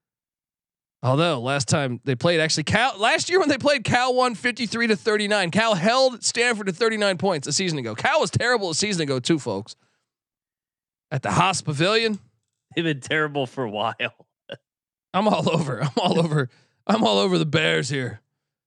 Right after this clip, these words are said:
Speaker 1: I might even bet this just 'cause I'm looking for bets. And I gotta be honest.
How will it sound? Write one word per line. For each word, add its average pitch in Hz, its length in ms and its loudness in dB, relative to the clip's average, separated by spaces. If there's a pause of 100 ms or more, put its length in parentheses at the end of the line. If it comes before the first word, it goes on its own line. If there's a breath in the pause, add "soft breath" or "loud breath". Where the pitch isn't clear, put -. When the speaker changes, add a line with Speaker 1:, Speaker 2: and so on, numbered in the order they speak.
(160)
Speaker 1:
I - 80 -2
might 220 200 2
even 151 180 -4
bet 160 240 0
this 131 180 -2
just - 220 0
'cause 151 120 0
I'm 135 120 0
looking 151 200 0
for 127 100 -4
bets. 131 320 -2
And 165 80 0
I 247 80 2
gotta 240 160 0
be 147 120 0
honest. 156 420 0